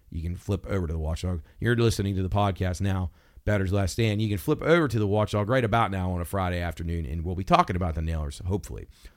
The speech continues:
So just to clarify. All right, basketball teams that I'm interested in here. Obviously, Purdue, uconn, North Carolina.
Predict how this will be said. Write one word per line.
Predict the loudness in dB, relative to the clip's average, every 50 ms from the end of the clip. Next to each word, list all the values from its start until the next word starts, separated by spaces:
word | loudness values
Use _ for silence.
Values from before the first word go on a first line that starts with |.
| _
So | -8 -6 -4 -4 -6 -6
just | -6 -6 -6 -6
to | -8
clarify. | -6 -4 -4 -4 -4 -6 -6 0
All | 4 6
right, | 6 6 4 0 2
basketball | 2 2 2 2 0 0 0 2
teams | 2 0 0 2 2
that | 2 2
I'm | 2 2
interested | 2 2 2 2 2 0 0 0 0
in | 0 2
here. | 0 0 0 -2 -6 -12 -20 -6 -2
Obviously, | 2 2 2 4 2 2 0
Purdue, | 2 0 2 4 4 4 4 4 2 2
uconn, | 2 2 2 4 4 2
North | 2 0 0 0
Carolina. | 0 0 2 2 2 2 2 2 0 0